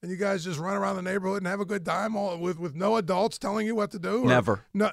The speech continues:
Speaker 1: no scheduled
Speaker 2: Never.
Speaker 1: time?
Speaker 2: There, there's no sport that takes place that isn't parentally supervised anymore.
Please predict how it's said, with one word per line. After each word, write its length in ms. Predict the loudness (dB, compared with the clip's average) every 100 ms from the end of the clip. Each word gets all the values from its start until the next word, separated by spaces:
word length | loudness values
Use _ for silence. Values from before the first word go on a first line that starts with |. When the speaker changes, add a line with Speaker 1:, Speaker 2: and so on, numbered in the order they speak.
| 4
Speaker 1:
no 200 | 4 4
scheduled 640 | 2 2 2 2 0 0
Speaker 2:
Never. 320 | 4 4 4
Speaker 1:
time? 320 | 2 4 6 6
Speaker 2:
There, 160 | 6
there's 340 | 6 4 4 2
no 420 | 4 4 4 0
sport 640 | -4 -4 0 4 4 2 0
that 200 | -2 0
takes 340 | -2 -2 -4
place 520 | -6 -2 0 0 -4
that 200 | -2 -2
isn't 340 | 0 -2 -4 -6 -14 -10
parentally 680 | -2 2 2 0 -2 -2 -2
supervised 840 | -2 -2 -2 -4 -4 -4 -8 -8
anymore. 480 | -6 -8 -8 -10